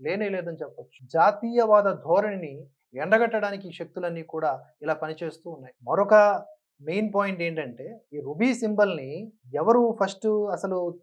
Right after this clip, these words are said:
తీసుకొచ్చారు అంటే, రెండు వేల పదిలో కాంగ్రెస్ గవర్నమెంట్, యూపీఏ గవర్నమెంట్ కదా తీసుకొచ్చింది రెండు వేల పదిలో.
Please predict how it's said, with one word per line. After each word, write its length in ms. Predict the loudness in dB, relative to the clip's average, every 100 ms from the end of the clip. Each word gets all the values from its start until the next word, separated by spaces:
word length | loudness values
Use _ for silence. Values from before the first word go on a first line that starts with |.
| -12
తీసుకొచ్చారు 520 | -8 -6 -4 -4 -4
అంటే, 200 | -6 -4
రెండు 260 | -4 -2 0
వేల 180 | 2
పదిలో 360 | 2 0 0 0
కాంగ్రెస్ 460 | 2 -2 -2 -4 -2
గవర్నమెంట్, 360 | -4 -6 -8
యూపీఏ 360 | -8 -6 -4 -2
గవర్నమెంట్ 440 | 0 0 -2 -6 -6
కదా 200 | -6 -6
తీసుకొచ్చింది 640 | -8 -10 -10 -10 -10 -10
రెండు 220 | -8 -8
వేల 120 | -8 -8
పదిలో. 420 | -10 -12 -14